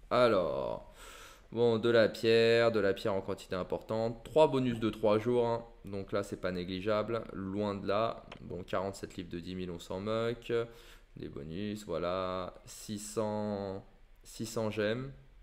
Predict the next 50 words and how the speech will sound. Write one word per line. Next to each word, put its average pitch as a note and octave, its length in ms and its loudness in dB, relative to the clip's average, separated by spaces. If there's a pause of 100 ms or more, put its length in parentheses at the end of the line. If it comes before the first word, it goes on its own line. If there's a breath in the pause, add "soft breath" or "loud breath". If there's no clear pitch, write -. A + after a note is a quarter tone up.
Bon, G2 280 -8
les G#2 120 -2
bonus A2+ 300 -2
de A2 100 -2
trois A2 220 2
jours, A#2 180 2
là, G#2+ 80 0
ça, G2+ 200 -8
ça - 120 -10
fait F#2+ 120 -4
quand G2 120 -4
même F#2+ 140 -6
bien G2+ 200 -4
plaisir. G2+ 680 -2 (460 loud breath)
Deux F#2+ 120 -2
clés G2 140 -6
en F#2+ 120 -4
or, F2 160 -4
on F2 100 -8
s'en G#2+ 200 -10
moque. A2+ 580 -2
Du G2 260 -4
bois, G2 500 0
on F2 120 -10
s'en - 180 -10
moque D#2 240 -12
aussi. A#2 680 -6 (880 loud breath)
Vingt C3 520 4
bonus A#2 360 0
de G#2 120 0
trois G2 340 0
heures. C3+ 340 -4 (380)
J'aurais B2+ 240 -2
aimé D#3 120 -4
avoir C#3+ 220 0
des A#2+ 80 0
bonus, A#2 460 -4
euh, G#1 720 -4
de A#2+ 180 -6
sept A#2 260 -6
jours, A2+ 260 -4
ça - 100 -12
aurait A2 100 -4
été G#2 100 -10
intéressant G#2 520 -6
si, - 320 -12
si - 140 -10
on G#2 80 -8
a F#2+ 80 -8
dispo. F#2+ 420 -12